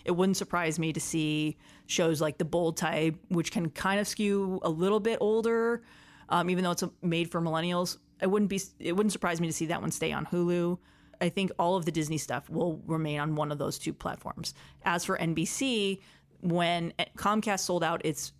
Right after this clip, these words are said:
remaining portion to Hulu, there was a stipulation where it could share content with both its streaming platform and on Hulu, and have the right to take it back exclusively for the Comcast platform.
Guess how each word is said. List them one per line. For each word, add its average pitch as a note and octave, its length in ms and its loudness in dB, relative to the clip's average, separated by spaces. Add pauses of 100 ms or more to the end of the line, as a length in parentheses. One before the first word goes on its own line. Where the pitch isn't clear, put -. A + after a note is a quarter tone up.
(140)
remaining E3+ 340 2
portion D#3+ 380 -2
to D#3 80 -4
Hulu, D#3+ 560 2
there D#3 120 2
was D#3 120 0
a D#3 80 -2
stipulation E3 760 0
where C#3+ 380 -2
it D3+ 120 -2
could D#3+ 160 -4
share F#3 400 2
content A#3 600 0 (460)
with F#3+ 260 0
both F3 380 2 (280)
its E3+ 200 2
streaming F3+ 340 2
platform D#3+ 480 0
and D#3+ 220 0
on F3 100 2
Hulu, G3 380 2 (320)
and A#3 180 4
have A#3 160 0
the G3+ 80 0
right F3+ 220 2
to E3 80 -6
take E3 200 0
it E3 120 -2
back D3+ 360 -2
exclusively D#3+ 680 -2
for D3+ 580 -2 (120)
the E3+ 100 0
Comcast D3+ 520 -4
platform. C3+ 520 -6